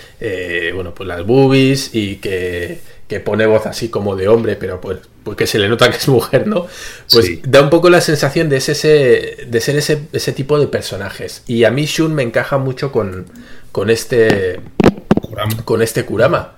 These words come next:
Speaker 2: Sí.
Speaker 1: Pues sí, sí, si lo veis en las fotos, mm, a mí, vamos, desde luego me recuerda mucho. Es un personaje muy poderoso, además, Kurama, ¿eh?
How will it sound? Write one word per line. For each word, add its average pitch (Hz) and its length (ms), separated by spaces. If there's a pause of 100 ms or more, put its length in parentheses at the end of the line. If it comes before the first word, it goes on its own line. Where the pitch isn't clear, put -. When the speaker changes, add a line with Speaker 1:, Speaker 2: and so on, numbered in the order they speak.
(100)
Speaker 2:
Sí. - 180 (360)
Speaker 1:
Pues 92 180
sí, 131 140
sí, 104 220
si - 220
lo 92 120
veis 139 400
en 110 140
las 104 160
fotos, 160 520 (320)
mm, 95 480
a 85 80
mí, 98 180
vamos, 107 320
desde 90 220
luego 107 220
me 113 100
recuerda 104 420
mucho. 104 320
Es - 140
un 123 80
personaje 139 380
muy 120 160
poderoso, 117 440
además, 107 300
Kurama, 107 440
¿eh? 170 80